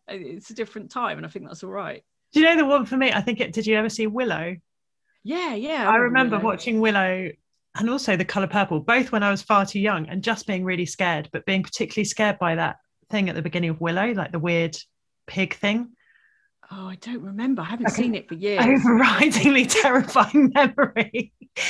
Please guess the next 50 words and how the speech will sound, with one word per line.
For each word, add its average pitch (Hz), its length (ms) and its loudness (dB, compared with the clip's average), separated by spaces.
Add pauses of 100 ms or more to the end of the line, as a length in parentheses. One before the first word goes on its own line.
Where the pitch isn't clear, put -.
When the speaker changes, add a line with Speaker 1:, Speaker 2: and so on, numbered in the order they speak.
(220)
Speaker 2:
of, 240 100 -6
yes, 220 280 0 (140)
in-, 262 160 0
inappropriate 277 640 0
eighties 240 340 -2
films 196 300 -2
and 196 100 -2
too 226 160 -2
much 202 180 -4
sugar 185 440 -4 (220)
going 185 240 0
along 190 220 0
with 170 100 0
it. 262 60 0
Speaker 1:
Yeah, 208 460 -2 (200)
I, 269 320 0
I 247 160 -4
should 294 320 -6
go 330 80 -2
back. 247 180 -2
But 277 200 -2
the 285 80 -4
thing 320 180 -2
is, 269 180 -2
I 262 80 0
went 269 240 0
through 269 120 0
a 247 80 -4
phase 254 300 0
of, 202 100 -6
like, 180 320 -2
when 196 100 -2
Charlie 202 300 -2
was 190 100 -6
quite 190 220 -2
little, 185 340 -2
of, 165 140 -6
like, 170 260 -4
trying 196 300 -2
to 170 100 -12
show 202 300 -2
them 156 160 -6
these 160 160 -6
classic - 560 -8
eighties 160 440 -8
movies, 156 540 -8
thinking, 156 260 -18
"Oh, 214 200 -10
marvellous, 180 500 -8
Labyrinth, 185 500 -8